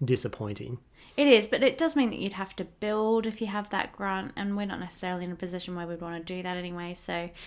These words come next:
Speaker 2: you know, it's all circumstantial, but
Speaker 1: It is, yeah.
Speaker 2: it's just some bit of advice that we, you know, have learnt along the way. Um, but something else, so we, we left, well, we sold the house, and we kind of just prioritised what was the,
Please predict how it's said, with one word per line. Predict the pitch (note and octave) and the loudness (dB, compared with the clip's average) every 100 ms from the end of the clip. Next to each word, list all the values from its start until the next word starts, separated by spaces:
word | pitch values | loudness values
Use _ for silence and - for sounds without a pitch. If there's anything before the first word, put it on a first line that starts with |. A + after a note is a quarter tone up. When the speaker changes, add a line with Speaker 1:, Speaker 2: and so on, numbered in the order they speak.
| - - | -18 -10
Speaker 2:
you | F#4 | 2
know, | D4 | 4
it's | G#3 A3 | 4 0
all | - D4+ | 4 4
circumstantial, | C#4+ A#3 G#3+ F#3 E3 E3 E3+ | 6 4 4 -2 -2 -2 -6
but | F3 F#3+ E3+ | 0 2 6
Speaker 1:
It | D3+ | 6
is, | A#2 F2 - | 4 -2 -8
yeah. | - | 0
Speaker 2:
it's | G3+ - | 0 2
just | - E3+ - - - - - _ _ | 0 0 0 -6 -10 -14 -20 _ _
some | - F#3+ F#3+ E3+ - _ _ _ | 4 4 4 -2 -8 _ _ _
bit | - E3 | 0 0
of | |
advice | B2+ - - | 0 0 -2
that | - - | -2 -8
we, | E2 G3 - _ _ | -6 -8 -12 _ _
you | - | -8
know, | E3+ | -6
have | F3+ G3 | -6 -6
learnt | F#3+ E3+ | -6 -6
along | F3+ F3 F#3 | -6 -6 -2
the | |
way. | F#3 F3 F#3 - - - | -2 -2 -4 -16 -16 -4
Um, | - G3+ F3+ - - | 2 2 2 -4 -4
but | |
something | A3+ D4 B3 | 2 4 6
else, | G#3+ G#3+ | 4 2
so | - G#3+ - | 4 4 6
we, | A3 | 2
we | G#3 G#3+ | 4 6
left, | A3+ A#3 - - A#3+ | 6 4 -10 -14 -2
well, | G3 | 0
we | E3+ F3 - | 0 -2 -4
sold | - B3 B3 | 8 8 8
the | |
house, | G3+ C#3 G#3+ - - - _ _ _ _ _ - _ _ _ - - | 4 4 4 0 -8 -12 _ _ _ _ _ -20 _ _ _ -20 2
and | A#3+ A3 G#3 | 4 4 2
we | - A3 | 2 2
kind | A3 - C#4+ | 2 0 2
of | F#4 | 2
just | D#4+ C4 | 0 -2
prioritised | - A3 G3+ G#3 G#3 G3+ F#3 - | 4 6 6 4 2 0 0 0
what | G3+ F#3+ | 0 2
was | - F#3+ | 0 -4
the, | - G3 F3+ F3+ | -2 0 2 0